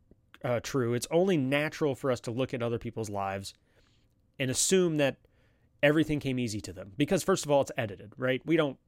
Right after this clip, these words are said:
we don't really know what it took for them to get to that point. One of my favorite images is Google success and iceberg, is you see the tip of the iceberg, and that's success and,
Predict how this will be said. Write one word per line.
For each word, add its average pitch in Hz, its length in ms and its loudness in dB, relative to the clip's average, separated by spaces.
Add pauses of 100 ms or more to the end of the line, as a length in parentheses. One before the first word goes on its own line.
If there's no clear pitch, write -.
we 151 100 2
don't 135 160 0
really 127 220 -2
know 117 280 -2
what 104 160 -4
it 98 120 -12
took - 160 -12
for - 80 -8
them 101 160 -6
to 101 80 -8
get 98 140 -14
to - 80 -18
that 95 160 -14
point. 95 340 -14 (1700)
One 165 120 4
of 165 40 4
my 151 100 6
favorite 156 400 2 (560)
images 123 460 0
is 104 220 -6 (1000)
Google 170 300 6
success - 560 0
and 123 180 -4
iceberg, 151 580 2 (1000)
is 127 160 2
you 135 60 4
see 165 160 4
the 131 100 6
tip - 280 4
of 151 80 2
the 127 120 4
iceberg, 135 400 2
and 120 100 0
that's 120 180 -2
success - 760 0
and, 117 420 -2